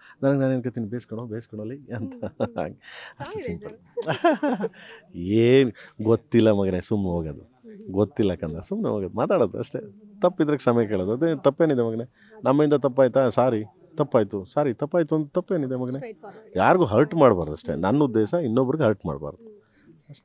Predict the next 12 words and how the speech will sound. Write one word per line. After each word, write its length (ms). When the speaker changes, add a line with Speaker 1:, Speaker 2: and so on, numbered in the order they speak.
Speaker 2:
ಸಿನಿಮಾ 300
ಹಿಟ್ಗೂ 340
ಮೊದಲೇ 280
ಒಂದು 200
ಹಿಟ್ 200
ಕೊಟ್ಬಿಟ್ಟಿದ್ದೀರಾ, 840
ಅದು 180
ಶಿವ 300
ಅನ್ನುವಂಥದ್ದು. 500
ಇದು 220
ಸೂಚನೆ 400
ಕೊಟ್ಟಿದೆ. 640